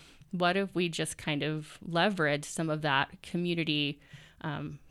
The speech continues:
promotional marketing and, and things like that to just say, you know, it's, it's the week where we're just gonna highlight the arts, and then organizations can,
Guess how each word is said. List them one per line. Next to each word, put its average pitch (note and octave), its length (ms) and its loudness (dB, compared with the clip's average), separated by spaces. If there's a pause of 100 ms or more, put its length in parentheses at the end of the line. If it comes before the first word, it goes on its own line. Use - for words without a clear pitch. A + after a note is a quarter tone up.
(100)
promotional D#3 560 0
marketing C#3 560 0
and, C#3 260 -4
and D3 220 -2
things D#3 240 -2
like C#3 180 -2
that C#3+ 320 2 (360)
to G3 100 4
just F#3+ 280 2
say, E3 440 6 (100)
you F3+ 100 0
know, D#3 240 0
it's, - 360 -4 (140)
it's - 160 -8
the F#3 100 2
week G#3+ 220 0
where G#3 100 6
we're F#3 100 4
just F3 140 -4
gonna E3+ 140 2
highlight F3 440 -2
the C3+ 140 -6
arts, - 500 -2
and E3 180 0
then D#3 220 0
organizations E3+ 840 2
can, D#3 240 -4